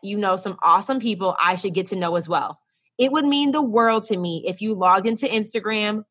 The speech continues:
Twitter, or Facebook and shared this podcast with your friends, family, or your random internet stalkers. Even if you only want to share it with one person via text message, I will love you forever.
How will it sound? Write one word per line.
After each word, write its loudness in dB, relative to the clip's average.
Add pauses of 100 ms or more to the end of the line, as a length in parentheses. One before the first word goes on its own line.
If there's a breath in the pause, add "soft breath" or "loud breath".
Twitter, 0
or 6
Facebook 0 (360 loud breath)
and 0
shared 2
this 2
podcast 2
with -6
your -4
friends, -2
family, -2
or 4
your 2
random 2
internet 0
stalkers. -4 (520 soft breath)
Even 2
if 0
you 0
only 4
want 2
to 2
share -2
it -2
with -4
one 0
person -2
via -2
text -4
message, -4
I 2
will 0
love -2
you -4
forever. -6